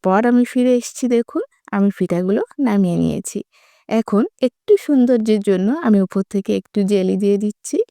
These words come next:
এটা শুধু দেখার সৌন্দর্যের জন্য আমি জেলিগুলো এভাবে দিয়ে দিচ্ছি। এখন আমি আপনাদের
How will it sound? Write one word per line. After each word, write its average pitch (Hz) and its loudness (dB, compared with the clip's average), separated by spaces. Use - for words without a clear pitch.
এটা 208 2
শুধু 190 0
দেখার 190 -2
সৌন্দর্যের 190 0
জন্য 185 0
আমি 190 0
জেলিগুলো 196 0
এভাবে 196 0
দিয়ে 190 2
দিচ্ছি। - -10
এখন 220 2
আমি 190 2
আপনাদের 185 -2